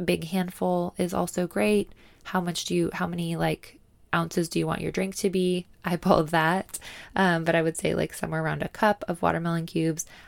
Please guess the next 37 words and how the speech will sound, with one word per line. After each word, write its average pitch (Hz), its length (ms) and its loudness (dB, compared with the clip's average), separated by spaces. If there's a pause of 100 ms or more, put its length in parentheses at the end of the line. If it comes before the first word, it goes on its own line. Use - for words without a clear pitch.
(120)
I - 140 -2
would 175 120 2
do 196 100 6
about 180 200 4
half 170 240 -2
a 170 40 2
lime. 160 440 0
I 165 120 0
like 156 280 0
things 170 300 -4
pretty, 165 560 -2
like, 170 320 -6
tart - 520 0
and 160 300 -4
fun, 185 480 0
so 160 420 2 (100)
I 165 60 0
would 165 80 -2
do 170 60 -4
about 170 160 -4
half 175 240 -6
a 180 60 -4
lime. 185 360 -2 (460)
Both 180 180 8
of 196 120 2
the 180 120 2
watermelon 160 600 0
and 156 180 -4
the 156 60 -4
lime 156 260 -4
are 156 60 -2
gonna 156 180 -8
give 160 140 -4
you 156 100 -2
some - 160 -8
vitamin 156 380 -10
C. 220 280 2